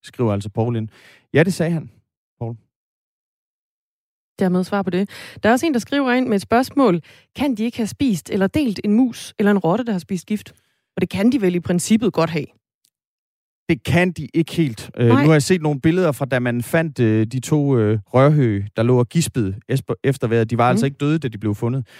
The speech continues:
Speaker 1: De blev fundet lige ved siden af en opsprættet høne,
Speaker 2: Ja.
Speaker 1: som var bundet fast til en, øh, pæl. Altså, man havde lagt lokkemad ud
Speaker 2: Ah,
Speaker 1: til
Speaker 2: okay,
Speaker 1: fuglen.
Speaker 2: yes.
Speaker 1: Øhm,
Speaker 2: Død høne.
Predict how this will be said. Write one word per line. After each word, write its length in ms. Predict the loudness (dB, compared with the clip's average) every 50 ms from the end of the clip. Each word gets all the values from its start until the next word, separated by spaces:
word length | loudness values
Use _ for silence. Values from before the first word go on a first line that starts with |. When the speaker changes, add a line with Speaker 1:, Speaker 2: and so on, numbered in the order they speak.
| -20 -20 -20 -20 _ -4 -4
Speaker 1:
De 80 | 0
blev 120 | 0 0 0
fundet 300 | 2 0 2 2 0 0
lige 180 | 0 0 0
ved 80 | 0 -2
siden 440 | -4 -4 -2 -2 0 0 -2 -4 -6 -10 _
af 300 | -2 0 0 0 0 -2 -2
en 120 | -4 -4 0 -2
opsprættet 560 | -2 -2 -4 -10 -4 -4 -4 -2 0 0 2
høne, 360 | 4 4 4 2 2 0 -4 -4 _ _ _ _ _ _ _ _ _ _ _ _ _ _ _ _ _ _ _ _ _ _ _ _ _ _ _ _ _ -8
Speaker 2:
Ja. 180 | -6 -2 -2 -2 0
Speaker 1:
som 220 | 0 0 0 2
var 120 | 2 0 0
bundet 380 | 0 0 0 0 2 0 -4
fast 520 | -4 -2 -4 -4 -4 -6 -10 -14 -18 -20 _ _ _ _ _ _
til 200 | -6 -4 -4 -2
en, 200 | -2 -2 -2 -2
øh, 200 | -2 -4 -4 -4 -6 _ _
pæl. 340 | -4 -2 -2 -2 -4 -8 -14 _ _ _ _ _ _ _ _ _ _ _ _ _ _ _
Altså, 220 | -4 -2 -2 -2 0
man 160 | 0 0 2 4
havde 120 | 4 4
lagt 240 | 2 2 0 2 2
lokkemad 480 | 4 4 4 2 0 -2 0 -2 -2
ud 200 | -2 -2 -2 -4 -6 -10 _ _ _ -4
Speaker 2:
Ah, 300 | -2 -2 0 -2 -2 -2
Speaker 1:
til 80 | -2 -2
Speaker 2:
okay, 120 | 0 0
Speaker 1:
fuglen. 160 | 0 0 0 -2
Speaker 2:
yes. 320 | -4 -4 -8 -14 -16 -18 -20 -20 _ _ _ _ _ -4
Speaker 1:
Øhm, 160 | 0 2 4
Speaker 2:
Død 180 | 4 4 4
høne. 400 | 4 4 2 2 0 -2 -4 -4